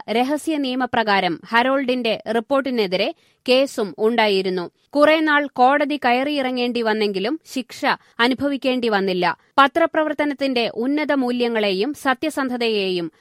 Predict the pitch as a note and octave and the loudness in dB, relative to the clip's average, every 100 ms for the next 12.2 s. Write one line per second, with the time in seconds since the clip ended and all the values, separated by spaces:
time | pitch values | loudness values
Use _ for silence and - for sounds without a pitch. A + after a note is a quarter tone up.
0 | _ B3+ C4+ D4+ D4+ C#4+ C4 B3 D#4 D4 | _ 4 4 2 -2 -4 -6 -6 -4 -2
1 | C#4 A#3+ A#3 A3 F#3+ - A3 C#4 D4 C#4 | -2 -2 -2 -2 -4 -4 -2 -2 -2 -2
2 | A#3+ A#3 C#4 C#4 B3+ - G#3 F#3+ G#3+ D#4+ | 0 0 0 -6 -6 -6 -6 -2 -2 -4
3 | _ _ A#3+ C4 C#4+ C#4 A#3 F#3 - _ | _ _ 0 2 2 0 0 -2 -6 _
4 | A#3+ C4 B3+ D#4 C#4+ D#4+ D#4 D4 C4 A#3+ | 2 2 4 2 4 0 0 0 0 0
5 | C#4+ D4 C#4 C4+ - B3 A3 F#3+ A3 B3 | 2 -2 -2 -4 -4 -4 -4 -4 -2 0
6 | C#4 D#4 D4 C4+ G#3+ - A3+ C4 C#4+ C#4+ | -2 -2 -2 -2 -6 -4 -2 -2 -2 -4
7 | C#4 C4+ B3+ A3 A3 G3+ G3 D4+ - _ | -4 -4 -2 -2 0 0 0 -2 -8 _
8 | A#3 B3+ C#4+ D#4 D4 C4 C4 C4+ B3 A#3+ | 0 2 2 0 0 -4 -4 -4 -2 -2
9 | A#3 F#3+ - - A#3+ C4 D4+ D4 C#4+ B3 | -2 -4 -6 0 2 4 0 -2 -2 -2
10 | A#3 B3 C4 C4 A3+ G3+ F#3 F#3+ D#4+ _ | -4 -4 -4 -4 -2 -2 -2 -2 -6 _
11 | _ - C4+ C4+ C#4 D#4 D#4 C#4+ C#4+ C4+ | _ -6 -2 0 0 -2 -2 -2 -2 -2
12 | C4 | -2